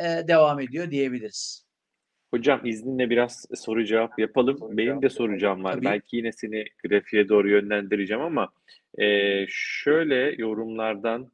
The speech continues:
Speaker 2: izleyicilerimizden, canlı yayındayız. Eee, altı yüzün üzerine çıktık.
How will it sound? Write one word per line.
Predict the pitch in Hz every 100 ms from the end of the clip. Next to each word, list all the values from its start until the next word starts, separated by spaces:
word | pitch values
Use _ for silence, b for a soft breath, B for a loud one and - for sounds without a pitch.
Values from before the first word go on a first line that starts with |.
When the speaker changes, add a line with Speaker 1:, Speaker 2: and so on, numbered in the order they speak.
| -
Speaker 2:
izleyicilerimizden, | 95 90 107 95 104 98 98 95 101 110
canlı | 98 98 107 113
yayındayız. | 110 104 104 120 - _
Eee, | 95 95 95
altı | 95 95 - 107
yüzün | 98
üzerine | 101 101 101
çıktık. | - 135 - 131